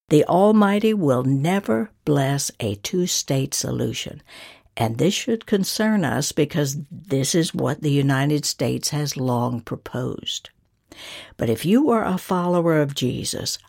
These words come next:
aligned with the God of Israel, you need to understand the position that we are to take.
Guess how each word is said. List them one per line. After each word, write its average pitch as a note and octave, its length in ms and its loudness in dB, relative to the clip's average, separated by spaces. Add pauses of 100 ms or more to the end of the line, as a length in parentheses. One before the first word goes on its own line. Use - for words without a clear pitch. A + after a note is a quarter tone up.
(140)
aligned E3 800 2
with E3 280 2
the D3+ 100 0
God D#3 400 0
of D#3 140 0
Israel, C3 500 -6 (800)
you F#3+ 400 8
need A3+ 300 10
to - 180 -2
understand D3+ 800 2
the D3 80 0
position F#3 760 -2 (180)
that - 180 -2
we F3 260 2
are A3 80 -2
to G#3 160 -4
take. - 640 -8